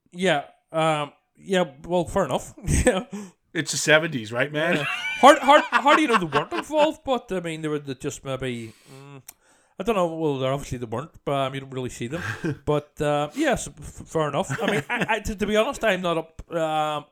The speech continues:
Speaker 1: uh, you know, I wouldn't be that up to speed with American law and jurisdic-, jurisdiction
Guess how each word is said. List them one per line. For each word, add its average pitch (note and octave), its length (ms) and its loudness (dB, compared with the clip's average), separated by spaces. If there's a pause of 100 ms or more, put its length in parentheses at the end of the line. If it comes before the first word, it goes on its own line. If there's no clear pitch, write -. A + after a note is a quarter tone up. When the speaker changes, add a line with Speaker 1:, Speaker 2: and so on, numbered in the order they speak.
(220)
Speaker 1:
uh, D#3+ 80 -10
you D#3 140 -2
know, D#3 120 -2
I D#3 160 -2
wouldn't D#3+ 400 -8
be C3+ 320 -10
that C#3+ 300 -2
up G#3 120 -6
to F#3+ 60 -12
speed C#3+ 440 -6
with B2+ 200 -6 (460)
American C3+ 720 -4
law B2 300 0
and C#3+ 100 -10
jurisdic-, C3+ 720 -6
jurisdiction D3 600 -4